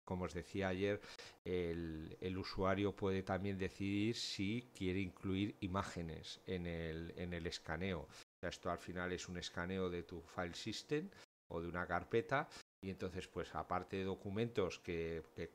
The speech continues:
contienen genéricamente texto, como pueden ser T X T, docs, eh, P-, PowerPoint, Excel, eh, todo tipo, R T F, todo, todo tipo de ficheros que contienen texto, pues, aparte de eso,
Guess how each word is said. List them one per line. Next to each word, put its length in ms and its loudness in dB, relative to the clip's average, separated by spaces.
contienen 580 0
genéricamente 880 -2
texto, 480 0
como 220 -4
pueden 180 -6
ser 200 -10
T 100 -2
X 300 -4
T, 200 4
docs, 600 -2
eh, 240 -4
P-, 260 0
PowerPoint, 760 2
Excel, 540 -2
eh, 360 -2
todo 240 2
tipo, 280 -4
R 300 0
T 180 4
F, 220 2
todo, 340 2
todo 300 0
tipo 300 -2
de 80 0
ficheros 440 -2
que 140 -6
contienen 540 -4
texto, 400 -2
pues, 200 -6
aparte 420 0
de 40 4
eso, 300 0